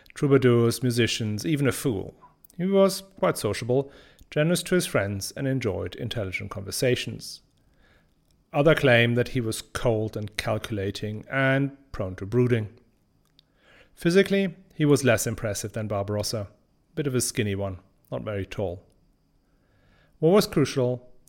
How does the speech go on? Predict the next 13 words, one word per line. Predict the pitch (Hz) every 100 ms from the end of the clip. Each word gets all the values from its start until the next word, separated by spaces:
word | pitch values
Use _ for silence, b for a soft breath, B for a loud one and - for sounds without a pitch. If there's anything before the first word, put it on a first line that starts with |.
| -
is | 131
that | 135
he | 139
had | 147 160
been | 165 143 117
nurtured | 101 - 107 98
for | 127
his | 123
future | - 127 - 123
role | 98 87
by | 92 92
his | 92 -
father. | 123 117 110